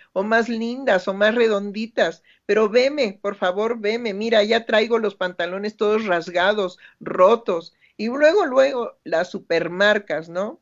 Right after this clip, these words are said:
También empezaron <laughs> a hacer hoyos en la ropa. Y bueno, es increíble, es increíble lo que, eh, de qué manera puede participar el usar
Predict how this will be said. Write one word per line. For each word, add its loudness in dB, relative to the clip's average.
También -8
empezaron -4
<laughs> -12
a 6
hacer 2
hoyos 0
en -14
la -4
ropa. -4
Y -12
bueno, 0
es -2
increíble, -4
es -8
increíble -4
lo -4
que, -2
eh, -2
de 4
qué 2
manera 2
puede -2
participar -2
el -4
usar 2